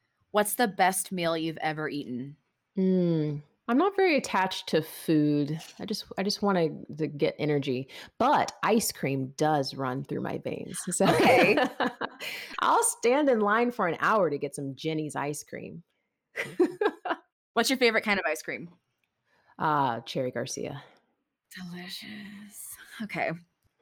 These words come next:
Speaker 1: Who's your musical hero?
Speaker 2: Uh, my musical hero is, is my teacher, actually. It's, it's Paul Popiel, and it's because of the way that he treats humans in the ensemble. He gets excellent results by encouraging them to be exactly who they are.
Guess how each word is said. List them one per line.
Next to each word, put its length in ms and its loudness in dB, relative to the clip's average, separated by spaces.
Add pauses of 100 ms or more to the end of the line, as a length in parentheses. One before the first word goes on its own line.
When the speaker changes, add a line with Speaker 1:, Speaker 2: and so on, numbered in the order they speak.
(220)
Speaker 1:
Who's 380 4
your 120 8
musical 420 2
hero? 540 -4 (720)
Speaker 2:
Uh, 440 4
my 360 4
musical 360 4
hero 320 6
is, 120 2
is 220 0
my 380 2 (100)
teacher, 360 -2
actually. 440 -2
It's, 260 -12
it's 220 -10
Paul 260 0
Popiel, 560 0
and 120 -4
it's 180 -4
because 260 -4
of 100 -4
the 80 2
way 220 2
that 140 -4
he 140 -14
treats 600 -2
humans 720 -2
in 100 -2
the 140 0
ensemble. 680 -4 (160)
He 120 -4
gets 220 0 (160)
excellent 440 -2
results 540 0
by 220 -2
encouraging 580 -2
them 140 -2
to 80 -4
be 240 -4
exactly 680 -2
who 240 -2
they 220 0
are. 360 -2